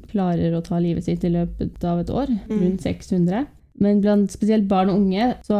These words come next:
Speaker 1: er det jo, eh, av det selvmordsforsøk, så er det ni tusen jenter, eller selvmordsforsøk blant jenter da. Det kan jo være noen tar flere,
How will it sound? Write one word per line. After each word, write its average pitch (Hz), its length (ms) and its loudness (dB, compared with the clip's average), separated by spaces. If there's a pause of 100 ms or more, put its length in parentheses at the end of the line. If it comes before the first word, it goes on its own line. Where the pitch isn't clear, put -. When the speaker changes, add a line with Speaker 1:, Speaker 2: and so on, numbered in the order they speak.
Speaker 1:
er 185 60 0
det 185 160 -2
jo, 185 320 0
eh, 190 260 0
av 190 200 0
det 196 100 -2
selvmordsforsøk, 185 800 0 (120)
så 196 340 0
er 190 40 0
det 190 840 0 (140)
ni 202 240 4
tusen 190 960 0
jenter, 190 420 -2 (400)
eller 202 140 2
selvmordsforsøk 185 680 0
blant 180 280 2
jenter 190 360 0
da. 208 40 -2 (520)
Det 220 120 -10
kan 196 160 0
jo 196 100 2
være 190 260 2
noen 180 380 0
tar 185 160 -4
flere, 175 560 -4